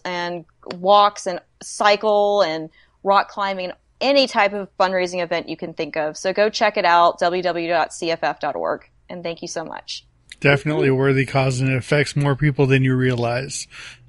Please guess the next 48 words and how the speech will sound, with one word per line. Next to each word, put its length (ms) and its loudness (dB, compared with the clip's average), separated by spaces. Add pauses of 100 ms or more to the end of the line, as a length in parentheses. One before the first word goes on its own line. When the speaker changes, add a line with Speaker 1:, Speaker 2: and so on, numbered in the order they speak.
Speaker 1:
Oh, 40 2
Speaker 2:
Um, 200 4
Speaker 1:
yeah. 80 -2
Speaker 2:
not 160 4
everybody 480 4
is 220 2
really 240 4
vocal 420 4
about, 360 2 (220)
about 300 0
that 180 2
disease 460 -4
because 480 0
they 420 0 (520)
choose 260 4
to 100 -4
keep 220 0
it 120 2
to 120 -2
themselves. 520 2
But 180 -2
for 120 -6
those 240 2
suffering 460 0
with 200 -2
it, 200 -2 (240)
uh, 360 -2 (440)
any 240 6
help 300 0
would 120 -2
be 160 -4
greatly 400 -2
appreciated, 720 -2
I'm 160 -8
sure. 420 -6 (320)
Speaker 1:
Oh, 200 2
yes, 400 0
for 160 -4
sure. 460 6
It's, 300 2
uh, 260 4
what 180 2
we 100 0
call 300 4
an 120 4
orphan 400 2
disease. 640 -6
It 240 -4